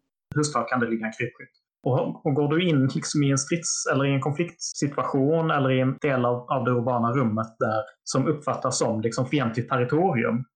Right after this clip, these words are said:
då är det klart att det är ju ett väldigt bra sätt om vi vill ha ett antal hundra civila dödsoffer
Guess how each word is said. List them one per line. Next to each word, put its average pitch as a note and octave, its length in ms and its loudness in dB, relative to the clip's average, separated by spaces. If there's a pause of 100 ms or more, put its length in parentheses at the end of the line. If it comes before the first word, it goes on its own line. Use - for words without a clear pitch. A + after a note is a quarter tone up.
då D3 100 4
är D3+ 80 4
det D3+ 100 2
klart D3+ 240 -2
att C3 120 0
det D3+ 60 2
är C#3+ 80 2
ju D#3+ 160 2
ett C3 120 -6
väldigt C3+ 300 2
bra C#3 140 0
sätt B2 240 -4
om A2+ 140 -12
vi A#2 60 -8
vill A#2+ 100 -8
ha G#2+ 280 -2
ett - 140 -10
antal A2+ 200 -10 (100)
hundra A2+ 360 -4
civila A2+ 560 -2
dödsoffer - 580 -4